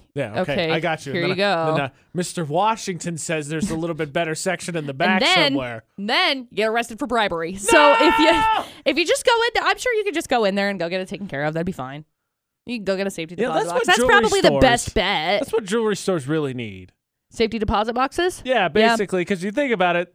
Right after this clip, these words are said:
Speaker 1: they're doing a lot of business in the surprise industry.
Speaker 2: Mm-hmm.
Speaker 1: So be like, "Hey, I, okay, I'm, here's, I'm gonna pay for it.
Speaker 2: Mm-hmm.
Speaker 1: Hang on to it for me.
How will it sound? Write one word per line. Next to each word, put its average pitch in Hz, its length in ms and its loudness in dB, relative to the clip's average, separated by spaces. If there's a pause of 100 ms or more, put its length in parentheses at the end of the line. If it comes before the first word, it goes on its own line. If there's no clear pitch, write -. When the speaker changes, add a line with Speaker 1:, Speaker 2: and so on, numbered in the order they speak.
(100)
Speaker 1:
they're 208 120 -4
doing 220 100 0
a 202 40 0
lot 190 160 2
of 170 60 -4
business 180 340 -2
in 175 100 -2
the 151 60 -6
surprise 160 500 -2
industry. 120 540 -8
Speaker 2:
Mm-hmm. 220 240 -4 (440)
Speaker 1:
So 165 80 -4
be 160 80 0
like, 151 100 -2
"Hey, 156 160 0
I, 131 140 -4
okay, 139 220 -8
I'm, 131 200 -12
here's, 160 360 -6 (180)
I'm 127 80 -8
gonna 139 80 -4
pay 165 240 0
for 120 280 -8
it. 107 60 -14
Speaker 2:
Mm-hmm. 226 220 2 (1080)
Speaker 1:
Hang 156 240 -4
on 120 200 -6
to 120 140 -12
it 104 60 -12
for 104 200 -14
me. 85 160 -20